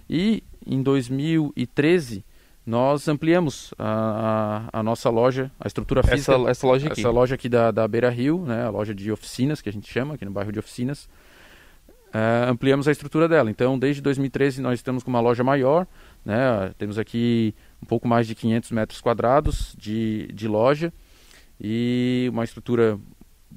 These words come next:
Speaker 1: bem maior do que a gente tinha antes. Temos o nosso, nosso depósito, o nosso estoque aqui também nesse, nesse mesmo terreno, que é um dos nossos diferenciais hoje em relação a, a, a outras lojas, é o nosso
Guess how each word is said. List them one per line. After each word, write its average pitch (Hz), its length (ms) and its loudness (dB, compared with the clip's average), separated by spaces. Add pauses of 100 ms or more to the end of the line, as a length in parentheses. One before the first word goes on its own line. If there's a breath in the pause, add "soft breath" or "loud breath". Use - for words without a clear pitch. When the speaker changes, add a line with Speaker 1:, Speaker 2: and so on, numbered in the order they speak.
(140)
Speaker 1:
bem 117 180 0
maior 123 320 4
do 113 80 -10
que - 80 -4
a 117 60 0
gente 117 180 -6
tinha 120 260 -2
antes. 139 480 -4 (300 soft breath)
Temos 131 280 -2
o 131 40 0
nosso, 123 760 0
nosso 113 260 -6
depósito, 123 500 0
o - 20 0
nosso 110 220 -2
estoque 131 400 -2
aqui 110 180 -6
também 123 280 0
nesse, 117 340 -2
nesse 110 240 -8
mesmo 110 260 -4
terreno, 127 480 -2 (300 soft breath)
que 120 160 -2
é 131 60 4
um 147 80 0
dos 131 160 -4
nossos 123 600 -6
diferenciais 123 840 0
hoje 127 400 -2 (340 soft breath)
em 104 60 -8
relação 110 640 -2
a, 104 400 -2
a, 92 580 -8
a 95 60 -4
outras 113 320 -4
lojas, 131 500 -2
é 113 180 -2
o 123 80 0
nosso 131 540 -4